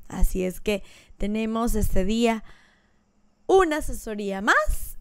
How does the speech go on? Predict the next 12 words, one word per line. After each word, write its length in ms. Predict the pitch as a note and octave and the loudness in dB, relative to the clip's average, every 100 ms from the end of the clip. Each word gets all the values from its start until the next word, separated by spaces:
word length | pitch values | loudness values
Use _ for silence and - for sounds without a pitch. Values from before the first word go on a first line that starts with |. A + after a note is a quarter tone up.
| - - | -10 -6
en 140 | E4 | -4
la 140 | C4+ | -4
cual 240 | A3+ G3+ G#3 | -6 -6 -8
usted 240 | - G3 | -10 -12
puede 320 | - G#3+ A3+ | 0 0 0
tomar 400 | G3 - F#3+ - | -4 -6 -6 -8
nota 500 | F#3+ C4 E4+ C#4 D#4+ - _ - | 0 4 4 6 4 2 _ -8
y 100 | A3 | -2
tomar 380 | G3+ G3+ G3+ | -2 4 6
la 100 | A3 | 4
mejor 420 | G3 F3+ - G3 F3 | 0 -4 0 0 2
decisión 760 | G3 - A3+ - - D4+ F4 | -2 -4 -6 -6 4 4 4